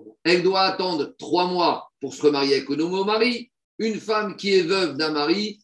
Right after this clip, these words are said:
elle doit attendre trois mois pour se remarier avec un nouveau mari.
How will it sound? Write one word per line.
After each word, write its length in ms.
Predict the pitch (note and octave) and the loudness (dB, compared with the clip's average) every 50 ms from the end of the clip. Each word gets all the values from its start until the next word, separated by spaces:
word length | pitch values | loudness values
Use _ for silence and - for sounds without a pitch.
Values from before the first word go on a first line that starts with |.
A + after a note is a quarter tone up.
| _ _ _ | _ _ _
elle 200 | - F3+ F#3 E3+ | -2 -2 0 0
doit 180 | F3+ F#3 F#3 F#3+ | 0 0 0 0
attendre 340 | F3+ - F#3 F3+ F3+ E3+ | 0 0 -2 -2 -2 -4
trois 340 | B2+ - - C3+ D#3 D#3+ D#3+ | -6 -6 -4 -2 0 0 0
mois 420 | D#3+ D#3+ E3 E3+ F#3+ G3+ G3 - - _ _ _ | 0 0 0 0 0 -2 -6 -10 -14 _ _ _
pour 500 | - A3 B3+ B3+ C4 B3+ G#3+ - - - _ | 2 6 6 6 8 6 4 2 0 -8 _
se 180 | - - - A3 | -8 4 6 6
remarier 720 | G#3 F#3 G3 G3 G3 F#3 F3 E3+ D#3+ F3 F#3+ G3+ A3 A3 - | 6 6 4 4 2 2 4 6 6 8 8 6 6 4 2
avec 340 | D#3+ E3 F3+ F3 G3 - - | -2 -2 -2 -2 -4 -4 -4
un 100 | F3+ F#3 | -4 -4
nouveau 280 | F#3+ G3 F3+ F3+ F3+ E3+ | -2 -2 0 0 0 0
mari. 180 | D#3+ D3 C3+ | -2 -2 -4